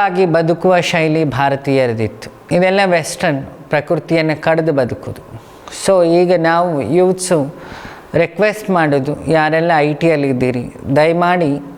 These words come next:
ಒಂದೊಂದು ಎರಡು ಎಕರೆ ಫಾರ್ಮ್ಗಳು ತಗೊಳ್ಳಿ. ನಿಮ್ಮ ಆಹಾರವನ್ನು ಸ್ಯಾಟರ್ಡೆ, ಸಂಡೇ ಪಬ್ಬಲ್ಲಿ ಕಳೆಯೋ ಬದಲು ಪಾರ್ಟಿ ಮಾಡಬೇಡಿ ಅನ್ನೋ ವಾದ ಅಲ್ಲ. ವಾರ ಇಡೀ ಪಾರ್ಟಿ ಮಾಡೋಕ್ಕಿಂತ ಮೂರು ದಿನ ನಿಮ್ಮ ಹೆಲ್ತನ್ನು ಸ್ವಲ್ಪ ಸ್ಟ್ರೆಸ್ ಕಡಿಮೆ ಮಾಡಿ, ನಾನ್ ಎಫೆಕ್ಟಿವ್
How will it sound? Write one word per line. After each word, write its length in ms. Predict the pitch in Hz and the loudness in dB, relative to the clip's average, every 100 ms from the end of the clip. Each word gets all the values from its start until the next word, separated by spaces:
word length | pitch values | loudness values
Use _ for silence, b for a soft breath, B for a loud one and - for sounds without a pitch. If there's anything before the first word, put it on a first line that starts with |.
| 170 | 0
ಒಂದೊಂದು 380 | 175 185 180 175 160 | 2 2 4 4 4
ಎರಡು 200 | 160 156 156 | 2 0 -2
ಎಕರೆ 220 | 170 160 147 | -2 -4 -2
ಫಾರ್ಮ್ಗಳು 600 | 160 160 170 165 147 139 131 127 | 0 2 2 2 2 2 2 0
ತಗೊಳ್ಳಿ. 340 | 127 117 120 - - B B B B | 0 0 -2 -8 -18 B B B B
ನಿಮ್ಮ 160 | 180 175 165 | 2 2 2
ಆಹಾರವನ್ನು 600 | 156 185 185 170 170 165 151 | 0 0 0 0 0 0 0
ಸ್ಯಾಟರ್ಡೆ, 420 | 165 160 170 165 160 170 | 0 2 2 2 0 0
ಸಂಡೇ 320 | 156 156 160 160 | 0 2 0 0
ಪಬ್ಬಲ್ಲಿ 360 | 147 151 156 156 | 0 2 0 2
ಕಳೆಯೋ 280 | 147 147 139 135 | 4 4 4 2
ಬದಲು 300 | 131 131 135 - B B B - | 0 -2 -4 -6 B B B -2
ಪಾರ್ಟಿ 340 | 156 170 180 170 | 0 0 0 2
ಮಾಡಬೇಡಿ 460 | 160 175 185 185 180 175 | 2 2 2 4 4 4
ಅನ್ನೋ 120 | 165 156 | 4 2
ವಾದ 200 | 143 135 135 | 2 2 0
ಅಲ್ಲ. 140 | 117 117 - - - B B B 147 | -2 -4 -8 -14 -20 B B B 0
ವಾರ 220 | 151 175 190 | 2 2 2
ಇಡೀ 140 | 190 214 214 | 2 2 2
ಪಾರ್ಟಿ 280 | 180 160 175 160 | 0 2 0 2
ಮಾಡೋಕ್ಕಿಂತ 640 | 147 143 139 143 127 117 131 - 170 | 4 2 2 0 -2 -2 -6 -4 0
ಮೂರು 200 | 190 214 202 | 4 4 4
ದಿನ 140 | 196 208 196 | 2 2 2
ನಿಮ್ಮ 180 | 190 175 156 165 | 2 0 0 0
ಹೆಲ್ತನ್ನು 480 | 175 190 196 180 165 | 0 0 0 -2 -2
ಸ್ವಲ್ಪ 240 | 165 147 156 - | -2 0 -2 -2
ಸ್ಟ್ರೆಸ್ 320 | - 180 - - | -4 -4 -4 0
ಕಡಿಮೆ 300 | 170 160 165 156 | 2 2 2 2
ಮಾಡಿ, 180 | 143 139 156 | 2 2 2
ನಾನ್ 220 | 165 190 190 175 | 2 2 0 -2
ಎಫೆಕ್ಟಿವ್ 460 | 185 - 180 151 | -4 -4 -2 -2